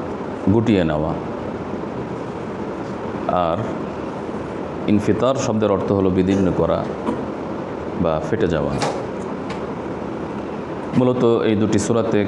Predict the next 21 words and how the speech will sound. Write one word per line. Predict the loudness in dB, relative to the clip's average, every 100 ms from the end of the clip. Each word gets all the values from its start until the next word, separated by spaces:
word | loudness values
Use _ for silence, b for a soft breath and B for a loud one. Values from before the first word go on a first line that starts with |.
| 4
কিয়ামতের | 4 4 2 4 4 2 -4 -6 -8 -4 0
অবস্থার | 2 2 2 0
বিবরণ | 4 4 4 4
দেওয়া | 4 4
হয়েছে। | 4 2 0 -2 -2 -6 -8 -8 -8 -8 -8 -6 -6 -6 -6 -6 0
তিরমিজির | 2 4 2
হাদিসে | 2 2 2
এসেছে, | 2 2 2 0 0 -4 -6 -6 -6 -6 -6 -6 -6 -6 -6 -6 -6 -6 -8 -8 -8 -8 -2
আব্দুল্লাহ | 2 4 4 4
ইবনে | 4
ওমর | 2 2
রাদিয়াল্লাহু | 2 2 2 2 2
তাআলা | 2 2
আনহু | 2
বলেন | 2 4 4 2
যে | 2
রাসূলুল্লাহ | 2 2 4 4 4 2
সাল্লাল্লাহু | 0 0 2 2 2 4
আলাইহি | 4 4 4
ওয়াসাল্লাম | 4 2 2 2
ইরশাদ | 0